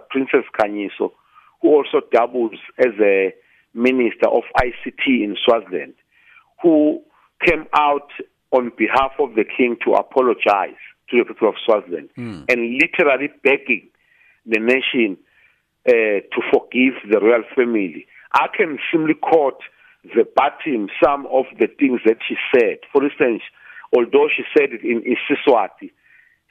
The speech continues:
Speaker 1: she went on to say, "I know some of my brothers and sisters have publicly said wrong things that are not expected to be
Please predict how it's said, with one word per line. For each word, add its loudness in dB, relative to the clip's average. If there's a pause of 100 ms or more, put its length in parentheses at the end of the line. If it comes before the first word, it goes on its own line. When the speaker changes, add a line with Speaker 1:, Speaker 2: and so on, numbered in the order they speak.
Speaker 1:
she 4
went 2
on 0
to -4 (160)
say, 2 (840)
"I 2
know 0 (160)
some 0
of -4
my 0
brothers 0
and -4
sisters -2 (220)
have 2 (100)
publicly -4 (140)
said 2 (400)
wrong -2
things 0
that 2 (540)
are 0
not -2
expected 0
to -6
be -4